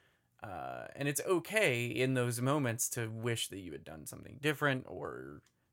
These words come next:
you know, wish that you could change something, but that's not always the best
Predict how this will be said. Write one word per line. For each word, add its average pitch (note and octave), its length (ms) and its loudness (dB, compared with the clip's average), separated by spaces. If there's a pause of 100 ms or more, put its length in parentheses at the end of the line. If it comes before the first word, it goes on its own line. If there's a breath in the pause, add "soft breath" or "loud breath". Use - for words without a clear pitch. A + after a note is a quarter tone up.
you - 100 -8
know, D2 140 -8
wish - 320 -8
that - 100 -8
you D#2 140 -12
could - 120 -14
change C3+ 320 2
something, B2 480 0 (640 soft breath)
but C3+ 140 2
that's C#3 180 4
not D3 220 6
always B2+ 400 6
the A#2+ 100 -2
best - 680 0